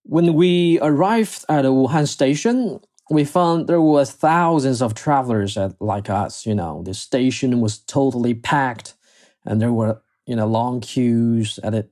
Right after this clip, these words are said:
almost every boarding gate. You know, this is a typical festival travel rush scene you see every year in China.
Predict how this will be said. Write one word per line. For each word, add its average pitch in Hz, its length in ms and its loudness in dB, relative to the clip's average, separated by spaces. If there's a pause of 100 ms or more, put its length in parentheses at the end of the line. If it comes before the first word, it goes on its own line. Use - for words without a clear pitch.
(120)
almost 123 480 -4
every 127 340 0
boarding 113 420 0
gate. 107 480 -4 (420)
You - 80 -2
know, 113 140 2
this 123 200 -2
is 113 140 -8
a 107 80 0
typical 113 640 0
festival 117 500 -2
travel 117 360 -2
rush 104 400 -2
scene 110 480 -2 (440)
you - 260 -6
see 107 600 0 (480)
every 131 280 0
year 110 220 2
in 113 200 0
China. 104 480 -2